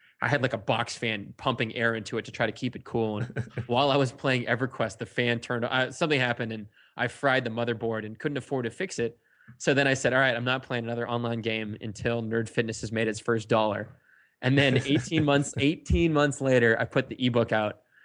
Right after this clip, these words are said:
Speaker 1: and I walk up the hill to my buddy's apartment, who was also played EverQuest with me. And he had a, a shot of, what was it? I don't know. A shot of Jack Daniels,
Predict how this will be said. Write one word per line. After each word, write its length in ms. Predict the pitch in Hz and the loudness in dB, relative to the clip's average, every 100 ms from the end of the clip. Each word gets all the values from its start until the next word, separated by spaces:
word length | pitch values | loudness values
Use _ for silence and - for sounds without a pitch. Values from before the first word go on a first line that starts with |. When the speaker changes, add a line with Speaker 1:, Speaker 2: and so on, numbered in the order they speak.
| _ _ _ 127 | _ _ _ 0
Speaker 1:
and 100 | 120 | 2
I 40 | |
walk 220 | 120 123 | 4 2
up 80 | 127 | 0
the 60 | 123 | 0
hill 160 | 131 | 2
to 60 | 120 | 2
my 120 | 113 | 0
buddy's 280 | 113 120 113 | 2 0 0
apartment, 420 | 110 120 117 - | 0 0 0 -6
who 160 | 117 123 | -6 -4
was 220 | 113 110 | -4 -4
also 560 | 120 117 120 113 107 - | -4 -2 -2 -4 -6 -8
played 240 | - 117 110 | -4 -2 -2
EverQuest 440 | 113 110 110 - | -2 -2 -4 -4
with 140 | 110 | -8
me. 120 | 113 113 | -8 -8
And 100 | 110 | -6
he 80 | 117 | -2
had 140 | 117 | 0
a, 100 | 117 110 - | -2 -6 -10
a 80 | 113 | -10
shot 480 | - - 123 143 - - | -6 -2 0 0 -4 -8
of, 240 | 117 110 - _ _ _ _ _ _ - - - | -6 -8 -16 _ _ _ _ _ _ -20 -20 -16
what 160 | - - | -12 -8
was 240 | 117 117 | -8 -8
it? 120 | 117 - - | -10 -12 -8
I 80 | 113 | -4
don't 120 | 113 | -4
know. 140 | 113 | -6
A 80 | - | -6
shot 280 | - 147 139 | 0 2 2
of 80 | 123 | 4
Jack 240 | 135 127 | 2 2
Daniels, 560 | 120 113 113 113 110 | -2 -4 -4 -6 -8